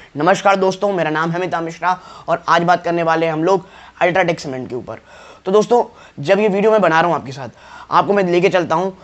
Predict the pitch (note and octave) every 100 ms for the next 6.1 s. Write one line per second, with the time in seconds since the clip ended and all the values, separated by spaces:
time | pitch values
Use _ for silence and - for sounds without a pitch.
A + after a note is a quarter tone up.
0 | - - - D#3 F#3 E3 D#3 E3+ D#3+ -
1 | D3 B2+ A#2+ A#2+ - E3+ D3+ B2 - -
2 | - - - D#3+ G3 G3 F#3 G3+ - -
3 | - _ _ _ - C#3 F#3 G3+ F3+ D#3
4 | D#3+ F3+ - - - - F3+ F#3 - -
5 | D3 E3+ D#3+ G#3 G#3 F#3 D#3 C3+ C3+ C3